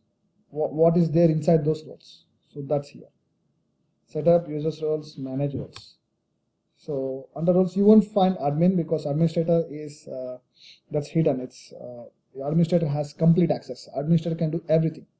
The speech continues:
There is nothing that admin can't do. Everything an admin can do.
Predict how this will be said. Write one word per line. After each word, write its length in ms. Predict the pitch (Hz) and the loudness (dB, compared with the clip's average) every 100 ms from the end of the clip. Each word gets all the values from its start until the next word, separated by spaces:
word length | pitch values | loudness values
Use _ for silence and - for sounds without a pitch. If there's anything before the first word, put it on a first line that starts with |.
| _ _ _ _ _ | _ _ _ _ _
There 100 | 151 | -10
is 100 | 151 | -6
nothing 360 | 160 160 165 180 | 0 0 4 6
that 160 | 165 156 | 6 4
admin 360 | 143 151 147 | 0 -2 -6
can't 260 | 143 135 117 | -6 -6 -6
do. 80 | - - | -10 -8
Everything 500 | 147 151 165 160 165 - | -8 -4 -2 -2 -4 -8
an 80 | 143 | -12
admin 260 | 131 139 | -8 -8
can 140 | 139 | -10
do. 100 | 127 | -16